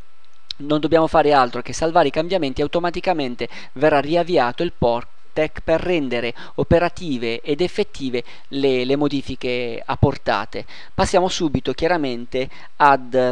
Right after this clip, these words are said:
a programmare e a configurare il portec affinché si possa collegare con il nostro asterisk. Procediamo subito alla configurazione del portec a-, affinché si possa chiaramente collegare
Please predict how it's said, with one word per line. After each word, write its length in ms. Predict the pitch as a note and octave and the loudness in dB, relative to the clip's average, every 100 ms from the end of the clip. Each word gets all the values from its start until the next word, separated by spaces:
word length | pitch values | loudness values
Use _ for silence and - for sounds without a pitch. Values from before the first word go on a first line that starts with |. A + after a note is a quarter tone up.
| - | -2
a 140 | - D#3 | -2 6
programmare 720 | F3 E3+ E3+ F3 F#3 E3 B2+ | 8 8 8 6 6 6 4
e 40 | |
a 80 | C3 | 0
configurare 640 | - D#3+ - F3 E3+ D3+ D3+ | 0 0 0 0 2 2 2
il 100 | F3 | 0
portec 560 | C3 A2+ - C#3+ C3+ | 2 2 0 -4 -2
affinché 540 | E3 - F#3 D#3+ B2+ A#2+ - | -2 -4 -6 -4 -4 -4 -6
si 220 | - - | -8 -6
possa 400 | - D#3+ A#2+ C3 - | 2 2 2 -4 -2
collegare 800 | - G#3 F#3 C3 B2 A2+ A#2+ A#2+ | 2 4 4 4 2 2 -2 -4
con 340 | B2+ B2 A#2+ | -2 -2 -4
il 160 | D#3 E3+ | -6 -6
nostro 420 | A#2+ A#2 - A#2+ | -4 -6 -4 -4
asterisk. 680 | G2+ B2 - A#2 - - - - - - - - - - - - - | -4 -6 -8 -10 -10 -10 -10 -8 -8 -8 -8 -8 -10 -12 -12 -12 -10
Procediamo 560 | - F#3 A3 D#3 C3 D#3 | -6 -4 -2 -2 -2 -4
subito 640 | - D#3 A#2+ B2 D3+ - | -4 -4 -4 -2 -2 0
alla 320 | D#3+ C3 A#2+ | 0 0 -2
configurazione 800 | - F#3 F3 E3 F3 F3 D3 B2 | -4 -6 -6 -6 -4 -4 -4 -2
del 180 | E3 E3+ | -4 -4
portec 600 | C3 A2+ A#2 C3+ C#3 - - | -2 -2 -2 -6 -6 -8 -6
a-, 120 | D3+ - | -6 -4
affinché 400 | D#3+ - F#3+ D3+ | -8 -6 -6 -6
si 160 | B2+ C3+ | -6 -4
possa 560 | D3+ E3+ - A#2+ A#2 A2+ | -2 -2 -2 -2 -4 -4
chiaramente 420 | D3+ D3+ B2 - | -2 -2 -2 -6
collegare 800 | - F3 D3+ B2+ A#2+ A#2 A#2 | -4 -2 0 0 0 -2 -6